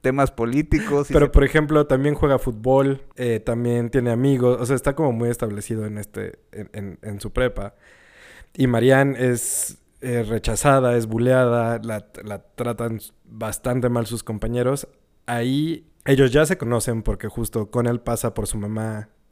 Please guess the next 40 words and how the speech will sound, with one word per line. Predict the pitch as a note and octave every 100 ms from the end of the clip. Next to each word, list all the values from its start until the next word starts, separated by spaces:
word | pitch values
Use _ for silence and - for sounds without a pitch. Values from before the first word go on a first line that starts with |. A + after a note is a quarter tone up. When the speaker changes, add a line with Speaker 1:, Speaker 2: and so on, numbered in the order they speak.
| _ - -
Speaker 2:
eh, |
una | A#2 A#2+
vez | A2+ A2
a |
la | A2+
semana | G#2 A2 A2 A2 G2+
a | G#2
casa | G#2 G#2 G#2
de, | G2+ F#2 A1+
de | G2+
Marianne | G2+ G#2+ A#2 F3+ _ _ _ _
y | -
de | B2
repente | A#2 A2+ C3 C3
platican | B2+ A#2 E3 E3 G#2+ G#2 B2 _ _ _
y | B2
en | A#2
algún | A2+ B2
momento | A#2+ A#2
ella | A2+ A#2
le | A2
dice, | G#2 A2+
"Pues | - G#2
es | G#2+
que | - G#2
me | G2+
gustas", | A#2 B2 F#2 F#2+
¿no? | G2+ -
Y | - G#2+ G2+ F#2+ D2+ - -
Connell | - A#2+ A#2
se | A2+ A2
queda | G#2+ G#2 G#2
como | G#2 G2 F#2 F2+ F#2 G2 - _
a | -
que | - A#2+
a | G#2+ A#2
él | A#2
también | A#2+ A#2+ B2
le | B2+
gusta. | C#3 A#2+ F#2